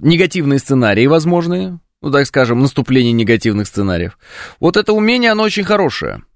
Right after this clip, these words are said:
И им надо, э, либо, ну уж, если обладаете, то молодцы, а если ещё пока не обладаете таким навыком, так вы попробуйте, и сразу, э, всё встанет на свои места. Вот. «Читал про,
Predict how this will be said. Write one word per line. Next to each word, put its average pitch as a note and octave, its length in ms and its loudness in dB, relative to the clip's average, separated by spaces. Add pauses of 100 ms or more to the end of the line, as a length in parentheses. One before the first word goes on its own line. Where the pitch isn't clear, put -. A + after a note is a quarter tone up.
(120)
И B2+ 200 4
им F3 160 4
надо, F#3 260 2
э, C#3 880 4
либо, A#2+ 380 4
ну A#2+ 120 2
уж, G2 120 -6
если G#2 240 -2
обладаете, A2 560 2
то E2+ 240 -4 (100)
молодцы, D3 520 0 (500)
а A2 160 2
если C#3 320 2
ещё C#3 300 4
пока A#2+ 280 0
не A2+ 80 0
обладаете D#3+ 460 0
таким B2 300 -2
навыком, G#2 460 0
так - 200 -10
вы A#2+ 100 4
попробуйте, D3+ 680 0
и F2+ 400 -2
сразу, C3+ 800 2 (160)
э, - 120 -4
всё D3 220 0
встанет D#3 380 -2
на D3 80 -8
свои C3 240 0
места. C3 480 0 (1000)
Вот. A#1+ 580 -6 (680)
«Читал G3 320 0
про, F3 240 0